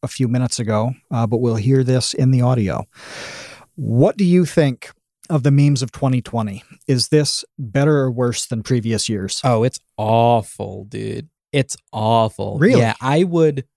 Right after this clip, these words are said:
Speaker 2: I mean, like, unless we're talking about the memes making fun of twenty twenty compared to the memes making fun of twenty nineteen, in which case this year's memes have been great 'cause this year <laughs> has sucked.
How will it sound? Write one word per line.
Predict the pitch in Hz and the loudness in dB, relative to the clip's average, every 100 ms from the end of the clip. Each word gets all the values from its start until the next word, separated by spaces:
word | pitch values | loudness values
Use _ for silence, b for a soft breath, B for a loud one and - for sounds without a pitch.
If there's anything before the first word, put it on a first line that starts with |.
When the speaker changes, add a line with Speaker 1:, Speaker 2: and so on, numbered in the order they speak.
| _ 160 | _ -2
Speaker 2:
I | |
mean, | 170 156 | 0 0
like, | 151 | -2
unless | 160 185 - | 0 0 0
we're | 180 | 0
talking | 175 160 | 0 0
about | 160 151 - | 0 -2 0
the | 127 | -2
memes | 131 139 135 120 | 0 2 2 0
making | 120 123 127 110 | 0 0 0 0
fun | 123 | 0
of | 110 | 0
twenty | - 120 113 | -2 0 0
twenty | - 120 110 | 0 0 0
compared | - 107 - 113 107 | 0 -2 0 0 0
to | 110 | -2
the | 104 | 0
memes | 107 110 101 113 | 2 2 2 0
making | 104 107 98 | 0 0 0
fun | 113 | 0
of | 107 | 0
twenty | - 110 104 | 0 2 2
nineteen, | 101 98 - 104 98 | 2 0 0 0 2
in | |
which | 104 - | 0 0
case | 113 101 - - | 0 0 -2 -2
this | 110 - | -2 2
year's | 107 104 | 0 2
memes | 110 104 | 2 2
have | 107 | 0
been | 107 104 | -2 0
great | 135 123 - | 2 2 0
'cause | - 107 | -4 -4
this | 104 - | -4 0
year | 107 | 0
<laughs> | - | 0
has | - | -2
sucked. | - 120 101 - | 0 0 -2 -10